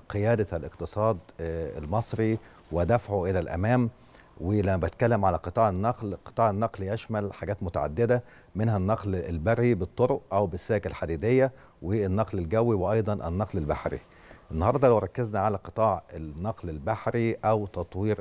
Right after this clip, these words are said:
الموانئ البحرية، خلينا الأول، آه، نعرف السادة المشاهدين إن أكتر من تسعين في المية من حجم البضائع المنقولة خلا-، في العالم بالكامل يزيد عن تسعين في المية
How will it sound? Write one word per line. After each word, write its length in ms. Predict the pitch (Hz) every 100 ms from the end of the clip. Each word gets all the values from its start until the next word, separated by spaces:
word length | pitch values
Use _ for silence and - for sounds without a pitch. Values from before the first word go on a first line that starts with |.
| 87
الموانئ 640 | 85 87 95 110 107 104
البحرية، 640 | 76 76 - 92 78 67 - - - - - -
خلينا 300 | 85 80 131
الأول، 460 | 107 127 123 113 -
آه، 100 | 90
نعرف 380 | 90 87 120 107
السادة 240 | 87 120
المشاهدين 640 | 101 90 87 85 98 123 113
إن 140 | 82 87
أكتر 380 | 104 - - 82
من 180 | 87
تسعين 360 | 85 87 101 123
في 140 | -
المية 340 | 110 117 127 127 - - - -
من 160 | 82
حجم 320 | 76 123 98
البضائع 640 | 95 78 95 117 120 123 123 -
المنقولة 720 | 92 95 92 - 117 120 123 - -
خلا-، 240 | 92 107
في 100 | 90
العالم 380 | 90 87 117 110
بالكامل 580 | 85 - - 113 123 131 - - _ _
يزيد 340 | 87 87 120 107
عن 200 | 92 87
تسعين 380 | 98 101 117
في 140 | 135 131
المية 380 | 131 147 151